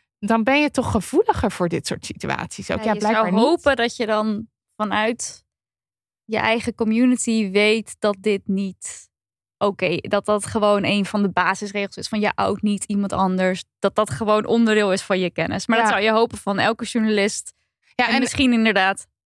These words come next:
Speaker 2: extra als je zelf gay bent.
Speaker 1: Ja, maar ik, ik, ja, uit het stuk bleek al wel, want er werd een paar keer iets geschreven van, eh, ja,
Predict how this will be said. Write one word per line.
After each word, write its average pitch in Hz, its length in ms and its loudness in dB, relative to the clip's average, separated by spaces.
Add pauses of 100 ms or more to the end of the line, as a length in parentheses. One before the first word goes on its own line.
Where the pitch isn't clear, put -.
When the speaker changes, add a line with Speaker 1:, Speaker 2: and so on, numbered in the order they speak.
(100)
Speaker 2:
extra 202 640 -2
als - 180 -8
je 190 60 -10
zelf 170 300 -6
gay - 200 -8
bent. - 180 -8
Speaker 1:
Ja, 247 380 0
maar 247 300 0
ik, 240 140 -6
ik, - 280 -8
ja, 220 240 2
uit 254 200 -2
het 269 140 -6
stuk - 340 -4
bleek 233 280 2
al 233 140 2
wel, 220 260 2
want 220 160 -4
er 208 80 -4
werd 220 160 0
een 240 80 -2
paar 220 140 0
keer 208 120 -6
iets - 100 -8
geschreven 202 400 -4
van, 190 280 0
eh, 185 180 2 (420)
ja, 180 380 2